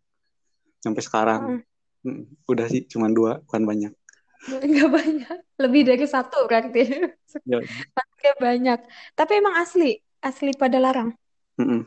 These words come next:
Speaker 1: lahirnya di Padalarang.
Speaker 2: Heeh.
Speaker 1: Cuman gedenya nom-, nomaden, pindah-pindah.
Speaker 2: Iya, iya, <laughs> benar. Terus, nih, kalau ngomongin keluarga,
Speaker 1: Hmm.
Speaker 2: anak keberapa, Han?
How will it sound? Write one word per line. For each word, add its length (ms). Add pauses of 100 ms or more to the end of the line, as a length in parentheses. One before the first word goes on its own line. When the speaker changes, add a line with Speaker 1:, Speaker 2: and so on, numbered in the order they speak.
Speaker 1:
lahirnya 400
di 80
Padalarang. 480 (480)
Speaker 2:
Heeh. 320 (400)
Speaker 1:
Cuman 400
gedenya 640
nom-, 320
nomaden, 560 (320)
pindah-pindah. 640
Speaker 2:
Iya, 240
iya, 260 (220)
<laughs> 240
benar. 320 (3000)
Terus, 720 (160)
nih, 480 (560)
kalau 160
ngomongin 560
keluarga, 640 (560)
Speaker 1:
Hmm. 160
Speaker 2:
anak 320
keberapa, 320
Han? 280